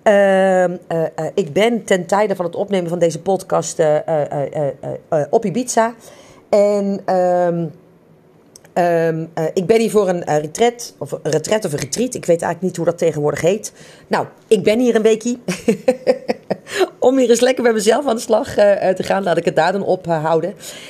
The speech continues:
En het bijzondere is dat, ehm, en, en daar zitten denk ik wel al een hele paar hele leuke lessen, eh, in. Eh, ik ben hier bij, bij iemand die ik vorig jaar, ehm, op een, eh, op,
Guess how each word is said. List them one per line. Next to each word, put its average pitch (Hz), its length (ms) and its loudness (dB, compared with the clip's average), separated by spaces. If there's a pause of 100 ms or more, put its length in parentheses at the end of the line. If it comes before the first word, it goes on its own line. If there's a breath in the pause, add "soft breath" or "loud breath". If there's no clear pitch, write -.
(180 loud breath)
En 220 400 2
het 196 220 0
bijzondere 220 500 0
is - 380 -2
dat, 196 460 0
ehm, 170 360 0
en, 170 220 0
en 190 120 0
daar 196 180 0
zitten 196 200 -10
denk 190 180 0
ik - 60 -18
wel 170 160 2
al 170 120 2
een 160 60 0
hele 170 200 0
paar 160 280 -4
hele 165 160 0
leuke 151 240 -2
lessen, 151 500 0
eh, 135 280 -4
in. 180 140 -6 (360 loud breath)
Eh, 156 180 -2
ik 165 180 0
ben 254 240 4
hier 247 340 2
bij, 175 440 0
bij 175 200 2
iemand 190 580 -2
die 180 340 -6
ik - 380 -6 (280 loud breath)
vorig - 520 0
jaar, 208 460 -2 (460 loud breath)
ehm, 160 640 2 (1080)
op 175 160 0
een, 160 200 2
eh, 151 600 0
op, - 300 -4